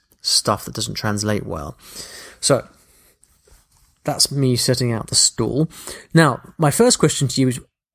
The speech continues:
to ask you to challenge the assumption that you should actually create monolingual flashcards. So why have you, why are you framing the question like that? Why do you want to create monolingual flashcards?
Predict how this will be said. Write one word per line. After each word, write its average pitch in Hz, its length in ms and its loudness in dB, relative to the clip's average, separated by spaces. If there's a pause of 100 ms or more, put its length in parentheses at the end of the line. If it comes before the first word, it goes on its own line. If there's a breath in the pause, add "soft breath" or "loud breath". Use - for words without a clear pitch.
(120)
to 127 300 0 (380)
ask 190 260 2
you 170 60 6
to 135 140 -6
challenge 156 640 2
the 135 100 6
assumption 123 480 2
that 107 100 -2
you 117 160 -4
should - 540 4 (160)
actually 123 460 0
create 104 280 0
monolingual 104 460 -2
flashcards. - 720 -4 (480 soft breath)
So 127 120 -2
why 170 680 4 (640 soft breath)
have 135 340 -4 (100)
you, 127 600 0
why 147 180 0
are 202 60 2
you 247 100 2
framing 196 240 2
the 147 80 2
question 127 440 -2
like 113 260 -10
that? 110 180 -6
Why 170 160 0
do 233 60 0
you 208 100 2
want 147 400 -4
to 120 100 -4
create 92 320 -8
monolingual 95 480 -10
flashcards? - 640 -16